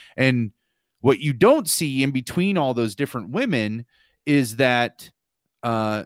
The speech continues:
the number of days that he's spending just to even get to that point where he's sleeping with those women, right? And so, uh, but the first woman he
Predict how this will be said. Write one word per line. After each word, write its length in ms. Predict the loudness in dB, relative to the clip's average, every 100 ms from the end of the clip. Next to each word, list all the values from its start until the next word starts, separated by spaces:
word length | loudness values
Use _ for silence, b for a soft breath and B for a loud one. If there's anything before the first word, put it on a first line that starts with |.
| -10
the 200 | -4 -2
number 460 | 2 2 4 4
of 240 | 4 2 -2
days 500 | -2 0 -2 -6 -8
that 180 | -12 -12
he's 260 | -14 -12
spending 680 | -12 -6 -2 -2 -2 -8 -6
just 240 | -6 -6 -8
to 60 |
even 260 | -12 -12 -10
get 200 | -10 -10
to 80 | -10
that 200 | -10 -12
point 320 | -8 -6 -6
where 120 | -10
he's 180 | -12 -12
sleeping 380 | -8 -6 -6 -8
with 120 | -10
those 260 | -12 -16 -16
women, 380 | -18 -20 _ _ _ _
right? 360 | -4 -2 -2 -6 _ _ _ _ _ _ _ _ _ -18 -4
And 220 | -4 -2
so, 480 | 2 6 6 4 -2 b b b b b b b b _ -2
uh, 140 | 0
but 160 | 0 -4
the 80 |
first 360 | 0 2 2 2
woman 260 | -2 -2 -4
he 640 | -4 -6 -6 -6 -8